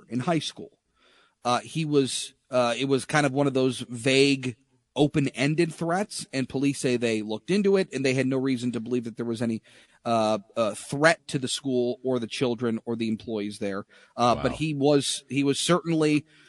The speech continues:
Speaker 1: uh, according to police, had some of these thoughts even back as far as a year ago.
Speaker 2: You know, I, I hear you say that, uh, Chris Renwick, our W J R senior news analyst. I, I hear you say,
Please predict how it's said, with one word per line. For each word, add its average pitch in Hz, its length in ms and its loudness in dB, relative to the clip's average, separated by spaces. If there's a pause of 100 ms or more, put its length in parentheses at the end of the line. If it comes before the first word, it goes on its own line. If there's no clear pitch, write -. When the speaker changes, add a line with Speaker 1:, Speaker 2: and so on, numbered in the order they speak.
(320)
Speaker 1:
uh, 120 280 4 (180)
according 143 520 0
to 160 100 -8
police, 196 600 0
had 147 260 -2
some 156 180 0
of 127 140 0
these 139 480 -4
thoughts 131 400 -4
even 123 480 0
back 123 340 -2
as 113 140 -6
far 120 200 0
as 110 100 -4
a 107 40 -4
year 107 180 -4
ago. - 180 -14 (680)
Speaker 2:
You 156 120 -8
know, 117 280 -4
I, 110 220 -8 (280)
I 104 160 -6
hear 147 180 -6
you 107 160 -4
say 113 320 -4
that, 67 300 -10 (140)
uh, 76 100 -12
Chris - 280 -8
Renwick, 73 480 -8
our 67 100 -8
W 67 360 -10
J 78 160 -10
R 67 120 -8
senior 71 360 -6
news 67 240 -10
analyst. 73 500 -12
I, 82 180 -10 (960)
I 104 180 -4
hear 165 240 -4
you 123 200 -2
say, 82 560 -4